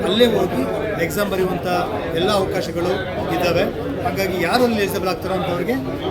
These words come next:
ಆ, ಏಪ್ರಿಲ್, ಮೇ ತಿಂಗಳಲ್ಲಿ ಅವರಿಗೆ ಅಡ್ಮಿಷನ್ ಪ್ರೊಸೆಸ್ ಎಲ್ಲ ಶುರುವಾಗುತ್ತೆ. So ಈ ಸಂದರ್ಭದಲ್ಲಿ ನಮ್ಮ ಒಂದು ಅಲ್ಪಸಂಖ್ಯಾತರ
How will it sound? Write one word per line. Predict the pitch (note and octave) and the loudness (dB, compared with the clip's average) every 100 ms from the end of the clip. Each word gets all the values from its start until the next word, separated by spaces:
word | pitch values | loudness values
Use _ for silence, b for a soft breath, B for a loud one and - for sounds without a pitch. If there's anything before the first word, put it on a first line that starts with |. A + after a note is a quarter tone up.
| E3+ | -2
ಆ, | E3+ E3+ F3 | 0 0 0
ಏಪ್ರಿಲ್, | D#3 F#3+ A3 A3 G#3+ | 0 0 0 0 0
ಮೇ | F3+ A3+ | 2 2
ತಿಂಗಳಲ್ಲಿ | A#3+ F#3+ - F#3+ | 2 0 0 2
ಅವರಿಗೆ | F3+ E3 G3 D#3+ - - | 0 0 0 -2 -4 -4
ಅಡ್ಮಿಷನ್ | E3+ F#3 G#3 G#3 | -2 0 0 0
ಪ್ರೊಸೆಸ್ | A3+ F#3 D#3+ | 0 0 0
ಎಲ್ಲ | E3 F#3+ B3 - - | -2 -2 -2 -4 -4
ಶುರುವಾಗುತ್ತೆ. | - F#3 E3+ - - - - - - - | -2 2 2 0 -2 -4 -4 -6 -4 -4
So | F#3 | 0
ಈ | G#3+ | 2
ಸಂದರ್ಭದಲ್ಲಿ | B3+ A3+ G#3+ G#3+ G#3 C4 D4 - - E3+ | 2 2 2 2 2 2 0 -2 -4 0
ನಮ್ಮ | F#3+ A#3 | 2 4
ಒಂದು | A#3 A3 G#3+ G#3 G3+ - - | 4 2 2 4 2 2 -2
ಅಲ್ಪಸಂಖ್ಯಾತರ | F#3 A#3 A3+ G#3 G#3+ | -2 0 -2 -2 -2